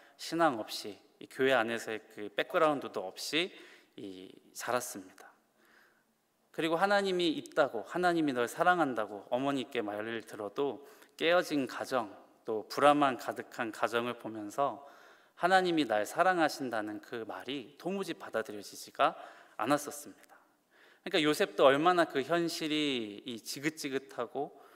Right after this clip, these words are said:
이, 이 부정하고 싶고 이 울부짖었을지 상상이 가시겠죠. 내 삶에서 아버지와 어머니가 뜯겨져 나가고 내 인생도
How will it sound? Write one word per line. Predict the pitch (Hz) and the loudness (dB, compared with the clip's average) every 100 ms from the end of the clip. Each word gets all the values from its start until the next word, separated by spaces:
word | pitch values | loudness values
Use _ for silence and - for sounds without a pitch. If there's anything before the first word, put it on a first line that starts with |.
| - _ | -20 _
이, | - 107 98 - | -12 -10 -12 -14
이 | - 113 | -12 -14
부정하고 | - 143 151 175 147 117 113 | -8 -2 2 4 2 -2 -6
싶고 | - - - 135 180 - - _ 120 | -10 -14 -8 -6 -6 -8 -20 _ -10
이 | 113 113 | -8 -6
울부짖었을지 | 147 160 165 160 123 117 - 113 101 - 104 | 0 0 0 -4 -4 -4 -4 -12 -14 -14 -14
상상이 | 95 143 143 127 | -8 -6 -4 -6
가시겠죠. | 104 104 - - - - 123 107 - _ _ _ - - | -8 -12 -12 -12 -12 -6 -6 -6 -18 _ _ _ -20 -8
내 | 123 135 | 2 2
삶에서 | 135 160 160 151 - 151 160 - - _ _ _ _ - - | 4 2 2 0 0 -2 -2 -8 -20 _ _ _ _ -16 -2
아버지와 | 123 123 139 - 127 | 2 4 4 6 4
어머니가 | 107 113 113 104 110 | 4 0 -4 -2 -2
뜯겨져 | - 180 - 160 147 | -2 -4 -2 0 0
나가고 | 123 98 98 - 95 _ - - - - | -2 -4 -10 -12 -18 _ -20 -20 -20 -4
내 | 143 139 | 4 4
인생도 | 131 143 165 147 123 107 95 | 4 0 2 0 0 -4 -8